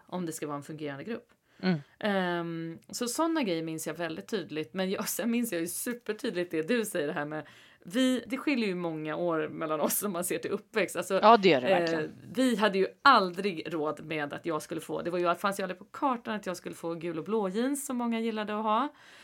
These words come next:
Speaker 1: Ehm, och man skulle ha såna här, vad hette såna där jackor? Henry Lloyd-jackor.
Speaker 2: Mm, det fick ju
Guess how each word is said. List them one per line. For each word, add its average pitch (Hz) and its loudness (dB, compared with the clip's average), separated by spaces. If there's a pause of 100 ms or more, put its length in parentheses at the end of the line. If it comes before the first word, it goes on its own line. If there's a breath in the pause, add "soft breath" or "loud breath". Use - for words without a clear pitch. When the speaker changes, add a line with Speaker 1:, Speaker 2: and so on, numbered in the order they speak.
(140 soft breath)
Speaker 1:
Ehm, 175 0 (500)
och 208 0
man 190 2
skulle 185 0
ha 185 0
såna 175 -6
här, 170 -2
vad 165 -6
hette 180 -10
såna 165 -4
där 156 -2
jackor? 160 -4 (180 soft breath)
Henry 202 4
Lloyd-jackor. 214 2 (720 loud breath)
Speaker 2:
Mm, 196 6
det 175 8
fick 170 6
ju 165 2